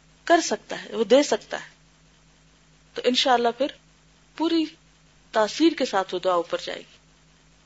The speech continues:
قرآن پاک میں آتا نا، وَلِلَّهِ جُنُودُ السَّمَاوَاتِ وَالْأَرْضِ۔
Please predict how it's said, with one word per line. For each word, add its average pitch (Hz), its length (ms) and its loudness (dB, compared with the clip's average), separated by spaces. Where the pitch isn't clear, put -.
قرآن 233 260 2
پاک 247 220 0
میں 240 80 -2
آتا 240 140 -4
نا، 285 80 -2
وَلِلَّهِ 233 680 2
جُنُودُ 226 380 0
السَّمَاوَاتِ 180 760 0
وَالْأَرْضِ۔ - 380 -12